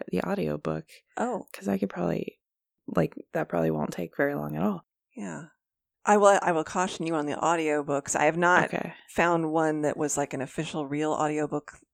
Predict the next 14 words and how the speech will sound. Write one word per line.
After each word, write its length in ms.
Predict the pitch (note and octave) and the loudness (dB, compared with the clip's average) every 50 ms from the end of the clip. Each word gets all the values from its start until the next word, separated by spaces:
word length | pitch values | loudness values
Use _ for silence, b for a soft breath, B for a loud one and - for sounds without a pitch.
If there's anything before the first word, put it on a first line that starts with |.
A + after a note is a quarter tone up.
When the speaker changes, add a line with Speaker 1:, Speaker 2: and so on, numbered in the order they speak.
| - - | -12 -4
Speaker 2:
of 220 | - D3+ C3+ - | -4 -4 -4 0
that. 220 | - D3 D3 C#3 - | 0 0 0 0 0
I 80 | - D3+ | -2 -2
haven't 160 | D#3 C#3+ - | -2 -2 -2
really 160 | D3 D#3 - - | -4 -6 -6 -4
looked, 320 | - C#3 C#3+ C#3 - - - | -2 -2 -2 -2 -2 -2 0
but 200 | D3 - - B B B B B B B | 0 0 0 B B B B B B B
there 140 | B G3 F#3+ | B 8 8
are 200 | - F#3 G3+ G#3+ | 10 8 6 6
some 340 | A#3 - - G#3+ F3+ D#3+ D3+ _ _ _ - | 4 2 2 2 2 2 0 _ _ _ -12
podcast 840 | - - G3 F#3 F3+ F#3 F#3+ F#3+ - - G#3 G3+ F#3+ F#3+ F#3+ F#3+ - - | -8 -4 0 2 2 2 0 -2 -6 -6 -4 -2 0 0 0 -2 -4 -8
free 480 | - - - F3+ F#3 G3 G3+ G#3 G3+ - | -10 -10 -8 -6 -6 -6 -4 -2 -2 0
audiobook 600 | - F#3+ G3 G3+ G3+ G3+ G3+ G3 G3+ G3+ G3 - | 2 2 0 0 0 -2 -2 0 -2 -2 -2 -2
versions, 580 | - G3+ G3 F#3+ - G#3 F#3+ F#3+ F#3+ F#3 F#3 | -2 0 0 0 0 -2 -2 -2 -2 -2 -4